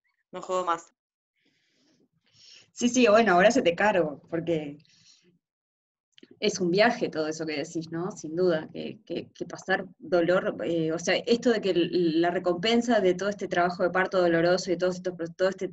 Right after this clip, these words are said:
Speaker 2: rato de dolor es el, eh, esto de la, el niño, la maternidad y la maternidad perfecta también es una teoría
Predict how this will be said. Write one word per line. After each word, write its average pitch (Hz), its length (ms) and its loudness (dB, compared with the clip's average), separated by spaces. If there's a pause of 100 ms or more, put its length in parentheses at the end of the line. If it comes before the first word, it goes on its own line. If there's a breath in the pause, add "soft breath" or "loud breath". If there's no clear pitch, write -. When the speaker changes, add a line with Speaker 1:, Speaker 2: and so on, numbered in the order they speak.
(120)
Speaker 2:
rato 185 320 0
de 175 120 6
dolor 180 520 2
es 190 460 0
el, 170 300 -10
eh, 156 440 -10 (760)
esto 170 320 -10
de 156 100 -8
la, 151 180 -8 (300)
el 175 180 -8
niño, 208 280 0
la 180 100 4
maternidad 165 720 0
y 165 160 0
la 156 120 -8
maternidad 165 420 -4
perfecta 180 500 -2
también 180 400 0
es 175 140 -4
una 165 160 -4
teoría 160 520 -2